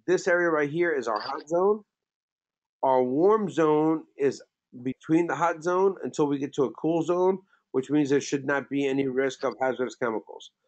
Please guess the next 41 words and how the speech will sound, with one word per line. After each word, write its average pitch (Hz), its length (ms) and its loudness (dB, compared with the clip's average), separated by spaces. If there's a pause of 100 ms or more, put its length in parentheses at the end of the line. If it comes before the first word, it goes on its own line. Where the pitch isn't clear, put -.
(240)
However, 156 480 4
we 139 160 0
still 180 280 2
need 180 200 -4
to 151 40 -10
get 185 240 -4
people 170 240 -6
from 131 180 -8
a 113 60 -4
hot 147 300 -2
zone 147 300 0 (120)
all 135 120 2
the 135 60 0
way 131 100 0
to 131 140 -6
the 113 120 -8
cool 143 200 0
zone. 165 280 0 (420)
So 139 80 4
what 135 140 6
do 147 80 4
we 147 140 4
do? 156 240 2
We 143 140 0
give 131 200 0
them 135 180 0
right 131 160 2
here 139 120 2
an 131 180 -2
access 120 340 -6
corridor, 117 360 0 (160)
right? 107 340 -4 (440)
We 120 100 -6
give 139 140 2
them 127 80 2
a 117 60 2
hallway 143 440 2
or 127 100 0
an 120 80 -2
access 123 320 -4
corridor. 147 520 0